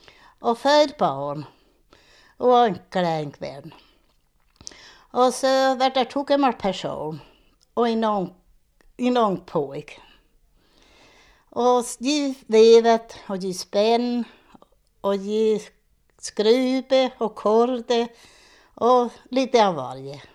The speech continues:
Bakat håndbröd, och här hade de varit ute i min gård. Bakat håndbröd. Och det var ju ro-, brukar vara roligt. <laughs> Nå,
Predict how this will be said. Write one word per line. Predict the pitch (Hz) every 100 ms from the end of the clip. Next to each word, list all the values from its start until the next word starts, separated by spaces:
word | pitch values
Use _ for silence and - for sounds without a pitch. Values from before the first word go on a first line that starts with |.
| -
Bakat | 208 208 240
håndbröd, | - 247 254 262 247 247 254 262 254 - _ _ _ _ _ _ _
och | - 208
här | 240
hade | 240 233
de | 247 233
varit | 233 240 220
ute | 233
i |
min | 208 214 214 185
gård. | - 175 160 156 - - _ _ _ _ _ _ _ _ -
Bakat | 180 165 -
håndbröd. | 160 139 - 160 175 180 185 190 - _ -
Och | 202
det | 185
var | 214
ju | 208 160
ro-, | 196 254 202 190
brukar | 220 214 214
vara | 196 175 175
roligt. | 269 180 165 175 - 196 _
<laughs> | - - - 247 294 277 294 285 247 240 - - _
Nå, | 262 269 262 269